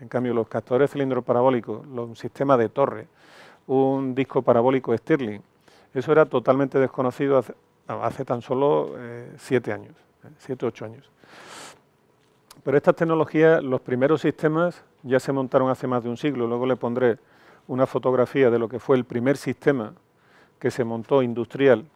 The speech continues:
en el mundo con esta tecnología, y se montó el, a principios de los años mil novecientos, en el año mil novecientos trece se montó en Egipto, y ya verán cómo,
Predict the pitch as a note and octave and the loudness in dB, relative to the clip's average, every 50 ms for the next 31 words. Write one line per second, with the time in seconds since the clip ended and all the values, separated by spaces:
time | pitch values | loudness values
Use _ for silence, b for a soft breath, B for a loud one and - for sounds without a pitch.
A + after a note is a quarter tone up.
0 | _ C#3+ A#2+ A#2 A2 A2+ C3+ C#3+ C#3 A#2+ A2 A2 A#2 A#2+ - - B2+ - C3 B2 | _ -2 0 0 0 -2 -2 -2 -2 -2 -4 -4 -6 -8 -6 -6 -6 -6 -4 -4
1 | B2+ B2 B2 - - D#3+ F3 D#3 - C3 A#2+ A#2 G#2+ - C#3 B2+ B2 A#2 A2+ A2+ | -4 -4 -4 -2 -2 -4 -4 -4 -6 -8 -8 -10 -6 -2 0 2 2 2 2 0
2 | A2+ A2 A#2+ D3 D3+ B2+ A#2+ - A#2 A2+ G#2+ - C#3+ C3 - C3 B2+ A#2 A#2 A#2+ | -2 -4 -6 -8 -10 -10 -8 -8 -8 -8 -6 -6 -8 -8 -4 -2 -2 0 0 0
3 | A#2 A2+ A2+ A2+ A2 - - B2+ B2 B2 A#2+ A#2 B2 A#2 A#2 A#2 A2+ G#2+ - C#3 | 0 0 0 -2 -2 -2 -4 -4 -4 -4 -4 -6 -6 -6 -4 -4 -4 -4 -4 -6
4 | C3+ C3+ E3 D3 B2 A2+ A#2 A#2+ A#2+ A#2 A#2+ A#2+ A#2+ A#2 A2+ A2 - - A#2 A2+ | -6 -4 -4 -6 -4 -4 -4 -6 -6 -6 -6 -6 -6 -6 -6 -6 -4 -6 -6 -6
5 | - - A#2+ A#2 A#2 A#2 A#2 - b b b b b b b b b _ - C3+ | -6 -4 -4 -2 -2 -2 -4 -8 b b b b b b b b b _ 0 2
6 | C3+ C#3 - C3+ A#2+ - C#3+ B2 A#2+ A#2 - B2+ A#2 A2 - - C3+ - - - | 2 2 2 -2 -6 -6 -6 -8 -8 -6 -6 -6 -6 -4 -4 -6 -6 -6 -6 -10
7 | F#3 G#3 - _ b b b b b b b b b b _ _ - C#3 B2 C3 | -12 -12 -14 _ b b b b b b b b b b _ _ -2 2 6 6
8 | C#3 D3+ D#3 D#3+ E3+ E3+ D#3+ - E3 E3 E3 F3 F3+ F3+ - | 8 8 8 8 6 2 2 0 0 0 2 0 -2 -4 -6